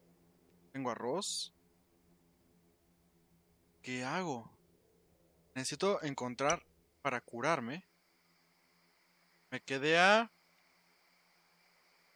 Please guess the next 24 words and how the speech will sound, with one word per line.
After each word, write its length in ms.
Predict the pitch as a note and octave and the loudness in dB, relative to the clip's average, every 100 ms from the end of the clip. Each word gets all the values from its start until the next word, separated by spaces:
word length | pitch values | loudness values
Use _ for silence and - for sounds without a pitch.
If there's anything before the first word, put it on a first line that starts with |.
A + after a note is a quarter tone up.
| - - _ _ _ | -20 -20 _ _ _
¿puedo 160 | D3 C#3+ | -4 -4
ver 160 | C#3+ | -4
cuánto 220 | - C#3+ C#3 | -6 -10 -10
me 120 | A2+ | -12
queda? 140 | B2 - _ _ | -16 -20 _ _
Sí, 120 | - A2+ | -12 -12
aquí 120 | - | -14
está. 180 | - - _ _ _ _ _ _ _ _ _ _ - | -20 -20 _ _ _ _ _ _ _ _ _ _ -6
¿Eh? 120 | A#3+ - _ _ _ _ _ _ | -6 -6 _ _ _ _ _ _
Sesenta 540 | - D3 - F3 F3+ F3+ | -2 2 4 4 4 2
de 100 | C3+ | 4
vida. 300 | B2+ A2 - - - _ _ _ _ _ _ _ - | 0 -4 -8 -18 -20 _ _ _ _ _ _ _ -8
Solutear 480 | C3 A2+ - C3+ | -6 -6 -2 0
a 140 | C3 A#2 | 2 0
todos 320 | C#3+ C3 A#2+ | 2 2 4
estos. 260 | F3 A3 D#3+ | 2 0 0
A 60 | |
lo 60 | C3 | -2
mejor 200 | B2 C#3+ | -4 -4
tengan 560 | D#3 C#3+ C#3 C3 G#2 - _ _ _ _ _ _ _ _ _ _ | -2 -2 0 0 -2 -10 _ _ _ _ _ _ _ _ _ _
algo 240 | C3+ C#3 C#3 | -2 -2 -2
con 240 | A#2+ G#2+ | -4 -8
qué 160 | - C3+ | -8 -8
curarme. 600 | - A#2+ C#3+ C3+ B2 | -6 -2 0 0 -2